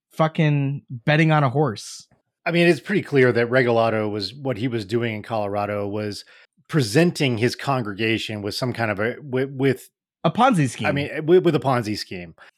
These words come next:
Speaker 2: He filled them up with these hopes that they were gonna just,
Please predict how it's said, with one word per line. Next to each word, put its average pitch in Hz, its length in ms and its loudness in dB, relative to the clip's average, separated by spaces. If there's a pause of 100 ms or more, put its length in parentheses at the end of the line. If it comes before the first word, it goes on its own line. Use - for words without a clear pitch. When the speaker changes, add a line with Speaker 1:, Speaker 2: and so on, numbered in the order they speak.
Speaker 2:
He 156 200 0
filled 202 260 8
them 156 160 4
up 151 160 2
with 135 80 -6
these 127 200 0
hopes 113 400 -4
that 113 340 -4 (340)
they 139 140 0
were 135 100 0
gonna 139 300 2
just, 123 480 -6